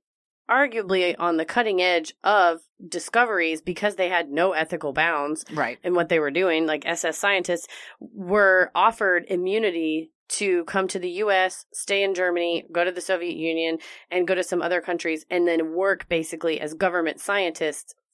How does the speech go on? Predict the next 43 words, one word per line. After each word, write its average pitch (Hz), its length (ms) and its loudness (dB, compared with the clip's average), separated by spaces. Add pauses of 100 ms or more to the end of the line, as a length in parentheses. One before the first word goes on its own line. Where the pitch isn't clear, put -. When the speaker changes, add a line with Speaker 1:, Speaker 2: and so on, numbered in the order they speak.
Speaker 1:
to 220 120 -4
develop 165 500 0
war 170 320 0
products. 143 500 0 (400)
And 170 380 2 (120)
some 190 280 -2
things 170 460 -2
came 175 220 -2
out 160 140 2
of 156 60 0
that 151 320 2
in 175 120 0
the 156 80 0
U 160 180 -2
S, 233 280 0
and 180 160 0
then 160 200 2
a 170 60 -4
lot 170 220 2
of 170 120 -4
people 165 280 -6
think 156 320 -4
that 151 260 2 (600)
part 196 240 2
of 170 160 -2
their 180 360 4
research 156 520 -4
and 143 120 -6
finding 143 440 -4
was 147 300 -2
the 160 120 -8
base 147 560 -4 (100)
for 147 420 -2
M 147 160 -6
K - 180 -8
Ultra. - 380 -10 (300)
Speaker 2:
God, - 500 -10
how - 240 -2
do 381 60 2
you 247 140 4
sleep 151 420 -2
at 147 140 -2
night? 135 420 -8